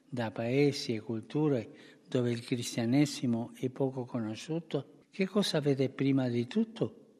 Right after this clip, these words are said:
Qual è il segno più comune che incontra? Il crocifisso,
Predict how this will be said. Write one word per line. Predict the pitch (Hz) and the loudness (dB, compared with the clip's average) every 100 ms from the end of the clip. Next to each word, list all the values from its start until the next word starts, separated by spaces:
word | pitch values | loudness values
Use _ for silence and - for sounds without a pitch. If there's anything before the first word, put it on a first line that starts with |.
| - - | -20 -2
Qual | - 185 | 6 8
è | 185 | 8
il | 160 | 6
segno | 139 - 170 175 147 127 | 4 4 6 6 4 2
più | - 147 | 0 0
comune | 143 123 147 165 135 113 - - - | 2 4 6 6 4 0 -8 -20 -6
che | - | 0
incontra? | 127 120 190 202 - 139 123 - - _ | 0 2 4 4 0 -4 -4 -16 -20 _
Il | - 214 | 2 4
crocifisso, | 226 214 233 208 185 165 - 110 | 6 4 4 6 6 6 0 -6